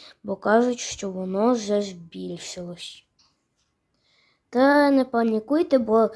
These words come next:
цей об'єкт ми скоро запустимо на рашку і подивимося, чи воно підірветься.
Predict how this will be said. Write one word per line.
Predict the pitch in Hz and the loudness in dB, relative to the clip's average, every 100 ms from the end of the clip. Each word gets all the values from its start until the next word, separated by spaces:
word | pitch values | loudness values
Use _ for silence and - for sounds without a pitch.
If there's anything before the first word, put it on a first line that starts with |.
| - - _ | -14 -20 _
цей | - 220 | -6 -4
об'єкт | 202 214 262 294 - 226 | -4 2 4 4 0 -6
ми | 214 | -6
скоро | - - 247 247 240 | -6 -4 0 2 0
запустимо | 202 214 240 - 214 208 | -2 -6 -8 -6 -8 -6
на | 202 202 | -4 -4
рашку | 202 233 240 - | 0 0 0 -4
і | 214 | -8
подивимося, | 214 196 208 214 202 - | -8 -2 0 0 -2 -6
чи | 196 - | -10 -12
воно | 185 180 196 214 | -10 -6 -4 -6
підірветься. | 208 190 190 185 180 175 - - 185 | -8 -6 -4 -4 -8 -10 -8 -8 -10